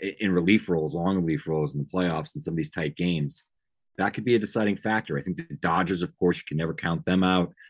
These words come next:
Um, the Yankees, we got some, got a little bit of drama with the Yankees now with Aroldis Chapman being dismissed, not being on the playoff roster. Um, you know, go right through. So I'm, I'm really excited to dive into it. Let's talk about the, these games and then, you know,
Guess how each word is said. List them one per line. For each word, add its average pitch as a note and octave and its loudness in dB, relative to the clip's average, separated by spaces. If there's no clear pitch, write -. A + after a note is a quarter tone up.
Um, D2 -2
the F#2 2
Yankees, G#2+ 2
we F#2 2
got F#2+ 2
some, F2 0
got C#3 6
a A#2 4
little A#2+ 6
bit G#2 6
of G2 6
drama G#2 2
with B2+ 4
the C3 2
Yankees B2+ 0
now A#2+ -2
with G#2+ 2
Aroldis F2+ -4
Chapman A2 0
being G#2+ 4
dismissed, G#2+ -2
not E2+ -4
being F2 0
on E2 -2
the - -12
playoff F2+ 2
roster. G#2+ 2
Um, D#2+ -4
you G#2+ 0
know, F#2 2
go G2 0
right G#2+ 2
through. C#3 4
So - 4
I'm, D3+ 2
I'm D3+ 6
really E3+ 10
excited C#3+ 4
to A#2+ 0
dive G#2 4
into G#2+ 2
it. D#2+ 0
Let's - -10
talk A2 -2
about F#2+ 0
the, F2 -2
these F#2+ 2
games F#2+ 2
and D2+ 0
then, D2+ -2
you F2+ 0
know, C#2 -6